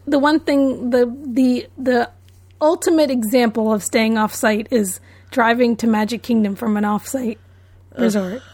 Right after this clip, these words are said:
Speaker 2: yes,
Speaker 1: So you drive
Speaker 2: I
Speaker 1: to
Speaker 2: know.
Speaker 1: Magic Kingdom, and you get on, you park your car in a parking lot that's the size of, I don't
Speaker 2: Mm-hmm.
Speaker 1: even know, a small town probably. And then you
Speaker 2: Disneyland.
Speaker 1: in Disneyland, say, although
Speaker 2: Disneyland can fit in, inside
Speaker 1: That's what
Speaker 2: the
Speaker 1: they
Speaker 2: Magic
Speaker 1: say,
Speaker 2: Kingdom
Speaker 1: although I,
Speaker 2: parking lot,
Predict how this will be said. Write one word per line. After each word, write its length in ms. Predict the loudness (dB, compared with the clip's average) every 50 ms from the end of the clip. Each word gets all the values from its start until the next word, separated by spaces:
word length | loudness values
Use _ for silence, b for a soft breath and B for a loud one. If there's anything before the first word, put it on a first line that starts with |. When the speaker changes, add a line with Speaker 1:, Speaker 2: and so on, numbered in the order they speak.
| B B B B
Speaker 2:
yes, 160 | -6 -2 2
Speaker 1:
So 60 | 2
you 100 | 2 4
drive 240 | 4 2 2 2 2
Speaker 2:
I 40 | 2 2
Speaker 1:
to 40 | 4
Speaker 2:
know. 40 | 4
Speaker 1:
Magic 320 | 4 4 2 2 0 0
Kingdom, 540 | 2 2 2 4 4 2 2 0 0 -2 -6 -12 -20 -20 -20 -20 -20 -20 -20 _ _ _ _ _ _ -20 -8 -2
and 500 | 0 2 2 4 4 2 2 2 0 0 0
you 160 | 0 0 2
get 180 | 4 2 2 4
on, 260 | 2 2 0 -2 -2
you 160 | 0 0 0
park 280 | 2 2 2 0 2 0
your 100 | -2 0
car 520 | 2 2 4 4 4 2 2 0 -4 -6 -10 -4
in 280 | -2 0 2 2 0 -2 -2 -2
a 140 | -2 -2
parking 440 | -2 -2 0 0 0 2 2 2 2
lot 240 | 4 4 2 2 2
that's 300 | 0 0 0 -2 -6 -4
the 120 | -4 -4
size 360 | -2 0 0 0 2 2 2 0
of, 180 | 0 0 0
I 120 | 0 0 0
don't 120 | 2 2
Speaker 2:
Mm-hmm. 60 | 2
Speaker 1:
even 200 | 2 2 2 2
know, 160 | 2 2 2
a 60 | 0 0
small 300 | 0 0 2 2 2 0
town 420 | -2 -6 -8 -6 -4 -4 -4 -4 -4
probably. 560 | -4 -4 -6 -4 -4 -4 -4 -4 -4 -6 b b b b b b b b b b b -6 -2
And 200 | 0 2 4 4
then 180 | 4 4 2
you 160 | 2 2 2
Speaker 2:
Disneyland. 300 | 2 2 0 -2 -6 -10 -16 -20 -20 -20 -20 -20 -20 -12 _ -4
Speaker 1:
in 140 | -2 -2 0
Disneyland, 640 | 0 0 0 0 0 0 0 0 -2 -2 -2 -2
say, 180 | -2 -2 -2 0
although 220 | 0 0 0 0
Speaker 2:
Disneyland 580 | 0 0 0 0 0 0 0 0 0 -2 -2 -4
can 160 | -4 -6 -4
fit 220 | -2 -2 -2 -2 -2
in, 40 | -6
inside 200 | -8 -6 -6 -2 -2 0 0
Speaker 1:
That's 140 | 0 0 0
what 180 | 0 0 0 0
Speaker 2:
the 60 | 0
Speaker 1:
they 120 | 0 2 2
Speaker 2:
Magic 120 | 2 2
Speaker 1:
say, 100 | 2 2
Speaker 2:
Kingdom 140 | 2 2 2
Speaker 1:
although 220 | 2 2 2 2 2
I, 60 | 2
Speaker 2:
parking 200 | 0 0 0 0
lot, 0 | 0